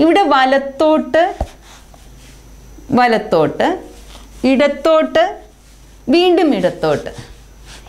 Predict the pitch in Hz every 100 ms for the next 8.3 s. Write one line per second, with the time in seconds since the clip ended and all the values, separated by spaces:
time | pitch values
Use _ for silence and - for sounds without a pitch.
0 | 285 370 302 240 233 277 262 226 185 220
1 | 359 208 190 202 - 214 175 175 233 214
2 | 202 185 175 170 185 233 190 214 233 277
3 | 233 180 165 160 156 156 156 190 180 170
4 | 311 359 - - - - - 269 285 294
5 | 349 415 277 220 202 180 165 160 196 190
6 | 208 214 214 - 175 185 226 262 311 247
7 | 196 180 165 160 160 165 160 170 160 143
8 | 147 151